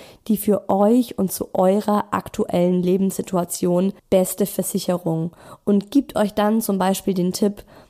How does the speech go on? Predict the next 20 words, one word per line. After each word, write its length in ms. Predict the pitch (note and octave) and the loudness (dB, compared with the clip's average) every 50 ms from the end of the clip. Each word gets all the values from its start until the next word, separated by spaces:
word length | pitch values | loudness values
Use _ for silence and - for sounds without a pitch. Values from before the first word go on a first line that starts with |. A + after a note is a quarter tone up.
| _ _ | _ _
„Hm, 560 | - B3+ B3 B3+ B3+ B3+ C4 C4+ C4 C4 B3 - - | 4 6 8 8 8 8 8 8 8 6 4 2 -2
eure 340 | - - F#3 E3+ F3+ E3+ - | -2 -2 0 0 0 0 2
Hausratversicherung 1000 | B3 C4 B3+ - - A#3+ A#3 A#3 - A#3+ A#3 - A#3 A3 A3+ G#3+ G#3 G#3 A3 G#3+ | 2 2 2 2 0 0 0 0 0 -2 -2 0 0 0 2 2 2 2 0 0
ist 300 | - G#3 F#3 - - - | 0 -2 -4 -4 -4 -4
recht 220 | E3 E3+ - - - | -4 -4 -4 -8 -8
teuer. 540 | - - C4 B3+ C4 B3 B3 B3 B3+ B3 - - - - - - - - | -4 0 2 4 4 4 4 4 2 0 -4 -10 -20 -20 -20 -16 -4 0
Was 320 | G#3+ A3 A3+ - - - | 2 2 2 0 -2 -2
haltet 320 | F#3+ F#3+ G3+ G3 G3 F#3+ - | 0 2 2 2 0 0 0
ihr 100 | G3 F#3+ | 0 2
denn 180 | F#3 F#3 F#3+ | 2 2 0
von 220 | F3+ - D3 D#3+ E3 | 0 -2 -2 -2 0
der 260 | - A3 A3+ A3 A3 | 2 2 2 4 2
hier? 420 | G#3+ G3+ G3+ G#3 G3 G3 G3 F#3+ | 2 2 2 2 4 4 2 2
Die 140 | F#3 - E3+ | 0 -4 -6
bietet 360 | - - F3+ E3 - D#3 - | -6 -6 -4 -4 -4 -6 -8
dasselbe 600 | - - - - F#3 F3+ F#3+ F#3+ F#3+ F#3+ F#3+ F#3 - | -10 -12 -6 -2 0 2 2 2 4 2 2 2 0
und 180 | - F3+ E3 | -2 -4 -4
ist 240 | - E3+ - - - | -4 -6 -8 -8 -6
aber 160 | - F3 F3+ | -4 -4 -4
günstiger.“ 680 | F3 - E3 - - - - - - - - E3+ F3+ | -2 -2 -4 -4 -4 -6 -8 -6 -6 -4 -4 -4 -6